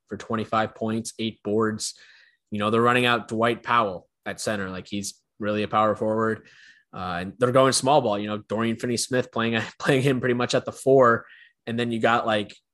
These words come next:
Bertans or Kleber off the bench. Like, Ayton is going to continue to dominate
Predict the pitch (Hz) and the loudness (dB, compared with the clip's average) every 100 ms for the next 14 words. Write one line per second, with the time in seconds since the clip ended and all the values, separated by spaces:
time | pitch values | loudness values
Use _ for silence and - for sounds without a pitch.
0 | - 117 107 113 110 117 131 143 - - | -4 -2 0 0 2 0 -2 -6 -10 -12
1 | _ - 104 - - 127 135 151 143 - | _ -10 -8 -6 -2 2 6 6 4 -2
2 | 117 - 113 110 120 151 - - _ _ | -4 -2 0 2 2 0 -6 -12 _ _
3 | _ _ 120 113 107 _ _ _ _ _ | _ _ 0 0 0 _ _ _ _ _
4 | _ - 139 233 220 165 156 131 - 135 | _ -2 0 4 4 2 2 0 4 6
5 | 131 123 127 110 143 135 120 117 110 113 | 4 0 -4 -4 -2 0 0 0 0 -2
6 | 110 107 101 | -6 -8 -10